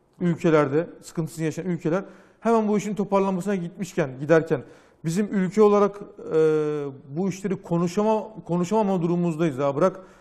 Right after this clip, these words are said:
üzerinde hani bir yerlere gelmiş meselesini, biz bunu halk olarak dillendirdiğimiz zaman,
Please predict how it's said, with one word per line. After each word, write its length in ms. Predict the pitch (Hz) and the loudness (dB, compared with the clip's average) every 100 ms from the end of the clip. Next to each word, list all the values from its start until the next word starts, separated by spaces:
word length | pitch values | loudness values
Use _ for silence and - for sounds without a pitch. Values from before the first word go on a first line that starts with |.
| _ _ | _ _
üzerinde 420 | 156 170 175 170 | 0 2 2 2
hani 180 | 160 156 156 | 2 0 -4
bir 140 | 160 | 2
yerlere 260 | 170 170 170 | 4 4 4
gelmiş 340 | 165 170 175 | 4 4 2
meselesini, 460 | 175 160 165 180 233 - - _ | -2 -2 -2 -4 -6 -10 -20 _
biz 180 | 190 180 | -2 0
bunu 180 | 185 160 | 0 6
halk 240 | 190 202 | 6 6
olarak 280 | 196 196 190 | 4 0 0
dillendirdiğimiz 640 | 180 190 196 190 175 196 180 | 0 2 2 2 0 -2 0
zaman, 260 | 190 208 | 0 -2